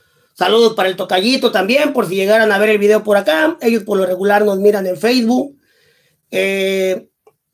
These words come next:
saludos por ahí, Ramiro Z M, eh, este, el canal del Sorayo, señora Colín, Bobis Estelares, eh, Pancho Gato,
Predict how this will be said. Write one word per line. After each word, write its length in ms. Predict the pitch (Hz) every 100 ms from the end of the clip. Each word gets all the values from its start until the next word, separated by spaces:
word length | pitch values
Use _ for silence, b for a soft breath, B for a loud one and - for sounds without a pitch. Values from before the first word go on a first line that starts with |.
| - -
saludos 480 | 220 269 294 285
por 160 | - 220
ahí, 560 | 233 262 269 277 277 -
Ramiro 440 | 196 196 226 233
Z 240 | 196 202 202
M, 580 | 277 302 311 339 - _ _ _ _ _ -
eh, 600 | 196 202 196 196 190 196
este, 920 | 156 _ 196 185 185 180 175 170 165 _ _ _ _ _ -
el 160 | 202 190
canal 300 | 220 240 254
del 120 | 233
Sorayo, 540 | 196 226 302 302 294
señora 400 | 214 226 233 226
Colín, 600 | 208 208 285 311 320 311 - _ _ _ _ -
Bobis 400 | 175 285 294 196
Estelares, 880 | 196 160 185 240 294 302 294 - - _ _ _ _ _ -
eh, 360 | 202 208 202 151
Pancho 320 | 196 196 180
Gato, 760 | 233 302 302 247 247 233 -